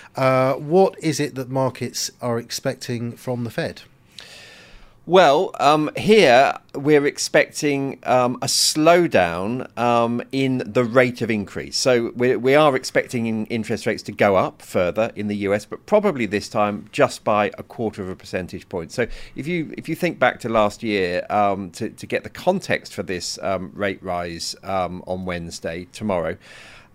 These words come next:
Speaker 2: um, last year we had four three quarters of a percentage point rises and then another half point rise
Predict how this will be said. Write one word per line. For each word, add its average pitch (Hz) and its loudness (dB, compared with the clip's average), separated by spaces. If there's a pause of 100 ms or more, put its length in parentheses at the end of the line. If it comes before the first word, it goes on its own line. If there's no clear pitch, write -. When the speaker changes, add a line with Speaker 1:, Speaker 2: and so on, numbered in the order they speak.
(100)
Speaker 2:
um, 139 2 (140)
last 165 2
year 120 0
we 113 -4
had 120 -2
four 110 0
three - -4
quarters 131 -6
of 107 -12
a 110 -6
percentage 107 -6
point 101 -6
rises 92 -2
and 104 -4
then 107 2
another 107 2
half 113 -6
point 85 -8 (400)
rise 92 2